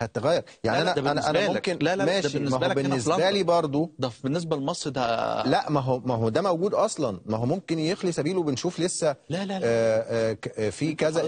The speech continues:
Speaker 1: إخلاء سبيل
Speaker 2: أنت
Speaker 1: بتدابير
Speaker 2: حضرتك.
Speaker 1: احترازية
Speaker 2: لا، لا،
Speaker 1: حصلت.
Speaker 2: لا،
Speaker 1: طب
Speaker 2: لا.
Speaker 1: ما هيخلي سبيل
Speaker 2: لا يا
Speaker 1: بتدابير
Speaker 2: فندم،
Speaker 1: احترازية
Speaker 2: ده،
Speaker 1: برضو.
Speaker 2: دي كده أخ-، أ-، ده أحسن package نقدر نقدمه. زي مثلًا
Speaker 1: عارف كان
Speaker 2: سن-،
Speaker 1: هيبقى مهم إمتى؟
Speaker 2: الرئيس
Speaker 1: لو
Speaker 2: السيسي.
Speaker 1: خلاه إلزامي،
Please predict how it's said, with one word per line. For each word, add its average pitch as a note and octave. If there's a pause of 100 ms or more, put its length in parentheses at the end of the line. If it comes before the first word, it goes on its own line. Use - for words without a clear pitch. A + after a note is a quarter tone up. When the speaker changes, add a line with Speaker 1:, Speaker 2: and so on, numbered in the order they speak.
Speaker 1:
إخلاء D#3
سبيل C3
Speaker 2:
أنت C#3
Speaker 1:
بتدابير C#3
Speaker 2:
حضرتك. D#3+
Speaker 1:
احترازية C#3+
Speaker 2:
لا، D3+
لا، C#3
Speaker 1:
حصلت. -
Speaker 2:
لا، C#3
Speaker 1:
طب B2+
Speaker 2:
لا. -
Speaker 1:
ما G#2+
هيخلي D#3
سبيل D#3+
Speaker 2:
لا D3
يا F3 (120)
Speaker 1:
بتدابير G3+
Speaker 2:
فندم، F3+
Speaker 1:
احترازية F3+
Speaker 2:
ده، D#3+
Speaker 1:
برضو. E3+
Speaker 2:
دي F3
كده F#3
أخ-، -
أ-، G3+
ده D3+ (260)
أحسن -
package C#3
نقدر C3
نقدمه. G#2+ (640)
زي F#3
مثلًا G#3
Speaker 1:
عارف E3
كان F3+
Speaker 2:
سن-، E3+
Speaker 1:
هيبقى E3+
مهم E3
إمتى؟ E3+
Speaker 2:
الرئيس E3+
Speaker 1:
لو C#3
Speaker 2:
السيسي. D#3
Speaker 1:
خلاه D#3
إلزامي، C#3